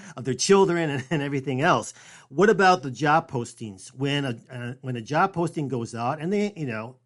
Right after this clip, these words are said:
that's, it's an important mechanism to detail the requirements for a job, but there are times when there's way too much information on those job postings, which pretty much detail the I T architecture of a firm.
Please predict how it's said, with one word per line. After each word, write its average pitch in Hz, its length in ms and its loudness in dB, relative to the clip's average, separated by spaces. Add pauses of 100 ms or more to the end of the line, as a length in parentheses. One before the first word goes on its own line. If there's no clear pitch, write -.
(180)
that's, 135 420 -6
it's 135 140 -10
an 151 80 -2
important 151 680 -2 (220)
mechanism 135 880 -2 (300)
to 135 680 2 (140)
detail 131 720 -2 (220)
the 139 80 -8
requirements 175 520 0
for 120 180 -4
a 120 40 -2
job, 123 360 0
but 120 140 -6
there 151 140 0
are 143 80 2
times 175 580 0
when 131 120 -2
there's 113 160 -4
way 160 200 2
too 190 140 -4
much 180 200 -2
information 147 720 -2
on 123 180 -4
those 117 180 -6
job 170 380 0
postings, 123 500 -4 (280)
which 151 180 -4
pretty 285 280 2
much 165 500 2 (420)
detail 135 720 2 (100)
the 139 140 0
I 226 80 4
T 214 260 0
architecture 135 640 -6
of 107 120 -6
a 107 60 -10
firm. 101 420 -10